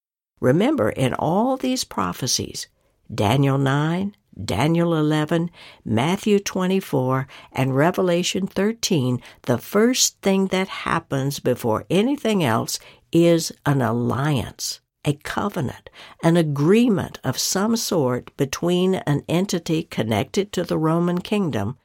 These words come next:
and Israel. So was there an alliance in twenty twenty? There was. The N I H reported that in December of twenty twenty,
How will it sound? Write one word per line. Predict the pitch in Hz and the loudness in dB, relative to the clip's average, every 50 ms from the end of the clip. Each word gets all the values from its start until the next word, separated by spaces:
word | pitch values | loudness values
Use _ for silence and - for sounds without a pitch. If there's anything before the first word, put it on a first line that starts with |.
| _ _ - | _ _ -8
and | - 165 120 117 - - | -4 -2 -2 -2 -2 0
Israel. | - 143 143 127 - - - - - - - - - _ _ _ _ _ _ _ _ _ _ _ _ - | 2 2 2 2 0 -4 -8 -10 -12 -14 -16 -20 -20 _ _ _ _ _ _ _ _ _ _ _ _ -8
So | - - - 117 101 | -4 -2 0 0 0
was | 95 101 113 113 123 147 160 175 170 175 | -2 0 0 2 2 2 2 0 4 4
there | 175 175 180 190 208 220 - | 4 6 6 2 0 -2 -4
an | - 160 160 160 | -2 -2 0 2
alliance | 156 143 135 123 110 127 143 156 185 202 220 - - - - - | 4 4 4 4 2 2 2 0 0 0 -2 -2 -6 -8 -8 -4
in | 180 190 175 175 | -2 0 0 0
twenty | - - 165 156 156 170 - 185 | -2 -4 -2 -4 -2 -2 -2 -4
twenty? | 185 - - 147 160 180 - 196 202 233 - _ _ _ _ _ _ - | -4 -4 -6 -6 -6 -6 -4 -6 -8 -8 -10 _ _ _ _ _ _ -8
There | 165 147 110 92 95 98 | -4 -2 -2 -2 -2 -4
was. | 95 - - 123 151 151 147 95 - - - - - _ _ _ _ _ _ _ _ _ _ - | -6 -4 0 0 0 0 0 -4 -6 -8 -10 -12 -12 _ _ _ _ _ _ _ _ _ _ -2
The | 143 131 117 - - | 0 0 0 2 4
N | 165 202 214 226 214 | 4 4 6 4 4
I | 196 196 190 180 | 2 2 2 2
H | 170 151 143 139 - - - | 4 4 2 2 -2 -4 -4
reported | 147 147 143 143 - - - 151 127 131 120 113 117 117 120 | -2 -2 -2 -2 -4 -4 0 0 0 0 0 -2 -2 -2 -2
that | 123 117 117 - | -2 -2 0 0
in | 120 117 113 113 | 0 -2 -2 -2
December | 113 110 107 - - - - 180 185 196 202 202 208 | -2 -2 -2 -2 -2 0 0 0 0 0 0 0 0
of | - - - - - | 0 -2 -6 -6 -6
twenty | - - 170 180 202 208 - 226 226 | -8 -4 -2 -2 -2 0 0 -2 -4
twenty, | 226 - - 147 120 - - - - - - _ | -4 -6 -4 -4 -4 -4 -6 -10 -12 -12 -14 _